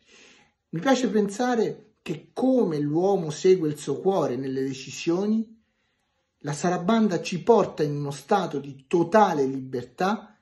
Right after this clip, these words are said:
nel quale poterci esprimere. Nella suite ho individuato tre spiriti guida. Il primo, la volontà di ricercare. Il secondo,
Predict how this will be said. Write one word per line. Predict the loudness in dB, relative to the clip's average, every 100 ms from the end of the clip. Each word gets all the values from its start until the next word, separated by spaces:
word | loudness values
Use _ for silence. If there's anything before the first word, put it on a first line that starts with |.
| _
nel | -10 -8 -2
quale | 0 2 0
poterci | 0 -4 6 6 6 0
esprimere. | -6 -6 -10 -10 -16 -20 _ _ _ _ _ _ _ _ _ _ _ _
Nella | 2 4
suite | 4 4 2 2 -10 -6
ho | -2
individuato | 0 0 0 -2 2 2 2 -2 -6 -6
tre | 4 4 4 -2 -10 _ _ _
spiriti | -20 -2 0 2 0 -6
guida. | -6 -8 -10 -16 _ _ _ _ _
Il | -10 0
primo, | 2 2 0 -4 -10 _ _ _ _ _ _
la | -10
volontà | -4 -4 -4 -4 -2 -2
di | -2
ricercare. | -6 -6 -6 -8 -8 -8 -8 -10 -18 _ _ _ _ _ _ _ _ _ _ _
Il | -14
secondo, | -10 -8 0 0 0 -4 -10 -20